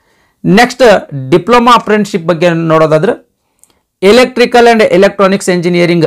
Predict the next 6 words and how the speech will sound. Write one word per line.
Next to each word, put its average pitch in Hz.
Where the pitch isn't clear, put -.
ಐವತ್ತೊಂದು 160
ಸೀಟ್‌ಗಳು 147
ಅವೈಲೇಬಲ್ 139
ಅದಾವ, 147
ಸಿವಿಲ್ 170
ಎಂಜಿನಿಯರಿಂಗ್‌ದವರಿಗೆ 147